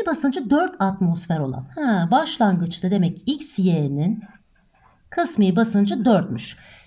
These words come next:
Henüz kabımda X iki ve Y iki yok. Tepkime başladı. Devam ediyor. Tepkime sonunda reaksiyonum dengeye ulaştı. Denge anında diyor.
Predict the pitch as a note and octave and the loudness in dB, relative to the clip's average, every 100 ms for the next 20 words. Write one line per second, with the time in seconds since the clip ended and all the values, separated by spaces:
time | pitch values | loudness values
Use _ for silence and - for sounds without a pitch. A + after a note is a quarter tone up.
0 | _ F4+ C#4 A#3 - A#3+ F#3 F#3 E3 E3 | _ 0 2 0 -2 0 2 2 2 6
1 | G#3+ F4 - - _ C4 - - G3 D3+ | 6 4 -2 -20 _ -4 -2 -2 -2 0
2 | E3 A#3 G3 F3 D4+ C4+ C#3+ - - - | 2 2 2 0 0 0 0 -4 -20 -20
3 | _ _ - A4+ A4+ D#4 A3+ F#3 G3 D4 | _ _ -4 -4 -2 2 4 4 4 4
4 | - G#3 F3 C3 F3+ - - - _ _ | 2 0 2 0 -4 -6 -14 -20 _ _
5 | _ _ _ _ _ _ _ _ _ _ | _ _ _ _ _ _ _ _ _ _
6 | C4 C4+ C#4 C4+ A3 F3 D3+ D3+ - - | 2 6 8 8 6 2 0 0 -2 -6
7 | - - - - _ _ - F#4+ F#4+ F4+ | -18 -20 -20 -20 _ _ 0 0 2 2
8 | D#4+ - A#3 G3 D#3+ C3 - - - _ | 2 2 4 4 2 -2 -6 -10 -20 _
9 | _ - - - - G3 F3+ D#3 C#3 C#3+ | _ -8 -8 -8 -6 -2 0 -2 -2 -2
10 | D#3+ E3 F#3 B3 C#4 C#4 C#4 - C#4 D4 | 0 2 4 4 4 2 0 -2 0 0
11 | C#4+ _ _ - D#4 F4 F#4 A#4 G#4 D#4 | -4 _ _ 0 4 4 2 2 4 6
12 | A#3+ G#3+ F3+ F3 F3 D#3+ C#3+ G#3+ - | 6 6 6 2 2 0 0 -4 -8